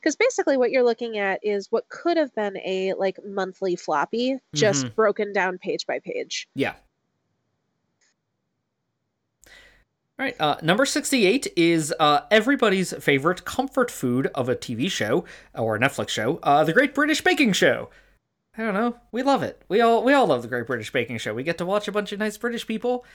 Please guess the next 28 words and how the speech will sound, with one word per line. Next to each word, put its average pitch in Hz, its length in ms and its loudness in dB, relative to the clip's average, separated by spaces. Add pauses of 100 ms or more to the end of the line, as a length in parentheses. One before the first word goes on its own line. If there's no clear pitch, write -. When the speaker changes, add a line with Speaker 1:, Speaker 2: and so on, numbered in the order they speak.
(220)
Speaker 2:
make 147 260 -6
some 214 140 -4
tasty 226 320 -4
things, 135 400 -2
and 143 100 -4
then 175 160 -4
some 190 220 -4
other 220 160 0
British 190 260 -6
people 214 260 -2
will 208 200 0
critique 233 400 -6
it. 95 180 -10 (680)
It's, - 360 -8 (600)
it's, 170 260 -4
it 180 160 -2
is 185 180 0
the 170 100 -2
purest 247 440 -2
distillation 190 480 -2
of 139 60 -6
comfort - 280 -10
food 202 240 -4 (140)
I 135 160 0
can 131 380 -4
think 101 240 -12
of. - 180 -16 (480)
Um, 101 560 -6